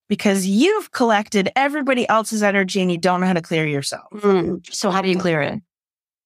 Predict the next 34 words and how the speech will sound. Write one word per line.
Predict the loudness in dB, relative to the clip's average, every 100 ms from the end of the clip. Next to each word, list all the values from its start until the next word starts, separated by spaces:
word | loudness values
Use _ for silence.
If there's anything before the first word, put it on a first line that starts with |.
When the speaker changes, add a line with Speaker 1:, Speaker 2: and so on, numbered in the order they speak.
| _ -2
Speaker 1:
There's | 0 2
lots | 2 2 -2
of | 0
ways. | 2 4 2 0 -2
The | -2
one | 0 2 2
way | 2 2
that | 2
I | 2 2
like | 0 -2
to | -8
teach | -6 -8 -6
people, | -6 -2 -2
again, | 0 0 2 0 0
is | 0
a | 0
visualization. | 0 0 2 2 2 2 2 0 -2 -2 -2
You | -2 -2
can | -2 0
Speaker 2:
Yeah. | -2 -4 _
Speaker 1:
literally | -6 -2
just | -2 -2
Speaker 2:
Yeah. | -2 0
Speaker 1:
close | -2
your | -6 -8 -4
eyes | 0 2 0 -2 _ _ _
and | -4 -2
ask | 0 0 0 0 -4 -6 -10 -20 _ _ _ _ _ _
for | -4 -2
help | 2 2 0 -4
from | -2 0 2
universe, | 2 2 2 0 0
God, | 0 2 0
whoever, | 0 0 0 -2 -4